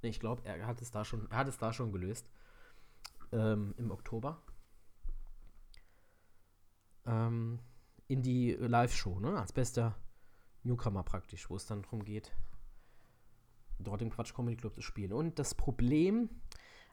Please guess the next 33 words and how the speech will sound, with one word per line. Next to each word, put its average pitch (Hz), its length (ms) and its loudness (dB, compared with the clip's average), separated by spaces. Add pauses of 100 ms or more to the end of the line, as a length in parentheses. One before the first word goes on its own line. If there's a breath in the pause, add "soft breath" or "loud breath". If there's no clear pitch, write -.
an 170 200 4
diesem 175 280 2
Wettbewerb 135 500 4
war, 123 340 2 (1400 loud breath)
ja, 104 260 6 (160)
der 123 120 -2
war 120 140 4
halt 131 240 6
auch 123 180 8
nicht 131 160 4
so 110 120 0
ganz 113 360 4
fair. 85 320 0 (2000 soft breath)
Das - 400 6
muss 156 220 4
man 143 120 8
halt 135 160 6
wissen. 214 260 2
Das 170 220 4
hätte, 156 380 4
wenn 156 220 6
mir 165 140 6
das 156 140 4
jemand 151 200 4
vorher 139 220 4
gesagt 123 400 4
hätte, 151 220 4
wäre 131 260 6
ich, - 180 -6
glaub 123 300 6
ich, - 260 2 (580 soft breath)
nicht 123 260 6
hingefahren, 151 680 4